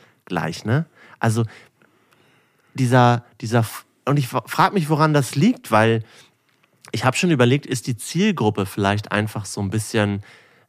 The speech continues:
ähm, so, ne? Also es m-, ist sehr viel folklorig und sehr viel Ritter, sehr viel, ähm, Drachen, sehr düster. Weil ich hab mich wirklich gefragt, ob vielleicht so die Zielgruppe so,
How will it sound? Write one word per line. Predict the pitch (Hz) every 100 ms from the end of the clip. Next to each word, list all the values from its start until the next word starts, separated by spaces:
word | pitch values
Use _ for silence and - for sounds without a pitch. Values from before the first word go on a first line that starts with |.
| -
ähm, | 101 87 90 - -
so, | 104 98 107 165 185
ne? | - 131
Also | - 107 120 - - _
es | - -
m-, | 139 -
ist | 135 -
sehr | 147 175 175
viel | - 160
folklorig | 135 - 151 143 139 160 175 180 -
und | 127
sehr | 101 139 196
viel | - 143 123 113 107
Ritter, | 147 185 196 214 - -
sehr | - - 143
viel, | 156 156 147 139 131 -
ähm, | 120 117 113 107 104 - _ _ _ -
Drachen, | - 131 165 - 190 196 185 -
sehr | 110 143
düster. | 131 113 185 233 - 185 196 254 _ - -
Weil | - _ _ -
ich | 131
hab | 202
mich | 156
wirklich | 202 190
gefragt, | - 135 151 151
ob | 135
vielleicht | - 147 151
so | - 139
die | 127
Zielgruppe | - - 214 127 113 151 160 - -
so, | - - 135 131 -